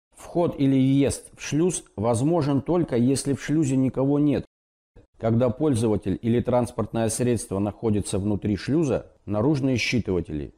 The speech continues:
и возможность кнопки дистанционного управления блокируются. Шлюзовый объект может быть настроен как на базе универсального контроллера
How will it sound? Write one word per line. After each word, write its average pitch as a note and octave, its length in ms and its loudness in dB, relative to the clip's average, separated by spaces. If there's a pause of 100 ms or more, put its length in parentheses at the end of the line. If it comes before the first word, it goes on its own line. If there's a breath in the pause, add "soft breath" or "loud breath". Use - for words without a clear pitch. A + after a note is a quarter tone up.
и A#2 100 0
возможность A2+ 600 0
кнопки A#2 380 -4
дистанционного G2+ 760 -2
управления A#2 840 -2
блокируются. G#2 880 -2 (400)
Шлюзовый D3+ 540 0
объект D3+ 640 0 (120)
может B2+ 360 0
быть B2+ 180 2
настроен B2+ 580 0
как - 280 -6
на C3+ 140 0
базе B2+ 340 2
универсального A#2+ 800 0
контроллера A#2+ 720 0